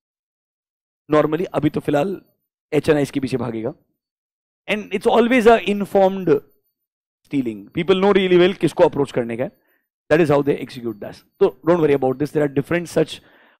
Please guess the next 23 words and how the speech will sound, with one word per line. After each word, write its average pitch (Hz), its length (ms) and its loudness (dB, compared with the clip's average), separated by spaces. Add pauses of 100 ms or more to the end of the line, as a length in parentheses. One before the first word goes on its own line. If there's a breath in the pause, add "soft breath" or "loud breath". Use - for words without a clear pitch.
uh, 139 340 -2
you 139 80 -6
can 131 160 -8
say 131 160 -4 (120)
malwares, 139 720 0 (800)
malicious 156 480 -2 (100)
activities 131 680 -4 (420)
जो 165 60 2
हमारे 139 220 0
चैप्टर 139 280 -4
नंबर 135 160 -6
थ्री 135 200 -8
के 131 140 -4
अंदर 131 160 -4
और 170 80 -8
चैप्टर 127 240 -8
नंबर 123 160 -4
वन 113 160 -8
के 113 120 -12
अंदर 113 280 -10
आने 104 140 -16
वाले 98 220 -16
हैं। - 140 -20